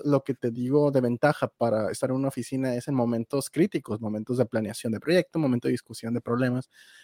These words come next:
No todo el tiempo pasa eso. Entonces, tampoco puedes justificar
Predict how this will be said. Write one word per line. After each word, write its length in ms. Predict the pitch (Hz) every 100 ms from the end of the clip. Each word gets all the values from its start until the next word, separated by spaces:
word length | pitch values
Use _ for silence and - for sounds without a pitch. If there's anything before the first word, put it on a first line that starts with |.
| _
No 220 | - 165 147
todo 260 | 135 123
el 60 | 120
tiempo 260 | 123 110 -
pasa 220 | - -
eso. 200 | 104 - - _ _ _ _
Entonces, 500 | 139 135 147 147 143
tampoco 400 | - 131 143 185
puedes 180 | 185 190
justificar 760 | - 175 - 160 147 147 139